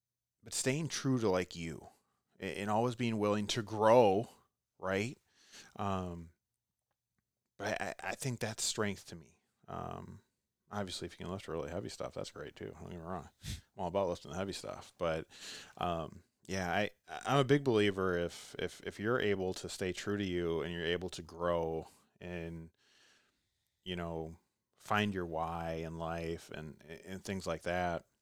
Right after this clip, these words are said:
you're gonna be a very strong person. You're gonna be a very healthy person. Um,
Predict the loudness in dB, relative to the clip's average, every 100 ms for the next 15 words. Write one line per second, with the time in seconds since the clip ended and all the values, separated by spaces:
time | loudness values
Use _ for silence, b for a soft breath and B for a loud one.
0 | _ -8 -2 0 0 0 -2 -4 -4 -6
1 | -6 -10 -10 -10 -10 -14 -16 -10 -8 -4
2 | -4 -4 -4 -4 -6 -10 -10 -10 -12 -16
3 | _ -8 -6 -6 -10